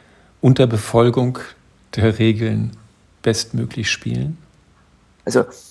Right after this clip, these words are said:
Speaker 2: das ist meine Rolle, ja, vor dem Werke zu sein und zu versuchen,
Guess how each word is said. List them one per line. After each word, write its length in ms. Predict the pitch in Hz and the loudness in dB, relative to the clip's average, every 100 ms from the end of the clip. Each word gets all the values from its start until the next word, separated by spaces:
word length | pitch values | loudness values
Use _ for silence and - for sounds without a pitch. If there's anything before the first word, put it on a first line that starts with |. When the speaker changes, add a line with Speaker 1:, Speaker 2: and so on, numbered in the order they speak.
| - _ | -20 _
Speaker 2:
das 200 | - 127 | 0 2
ist 200 | - - | 0 -2
meine 300 | 127 139 147 | 2 4 6
Rolle, 500 | 117 101 139 95 - - _ _ - | 4 4 2 0 -6 -12 _ _ -8
ja, 420 | 92 104 123 - - | -4 -2 -4 -8 -12
vor 340 | - - 139 | -6 2 4
dem 200 | 139 127 | 4 4
Werke 340 | 117 127 120 113 | 6 6 4 0
zu 160 | - | 0
sein 320 | 98 117 117 | 2 2 4
und 120 | 110 107 | 2 0
zu 120 | 110 | -4
versuchen, 760 | - 98 - 131 131 139 139 | 0 -2 -2 -4 -4 -6 -8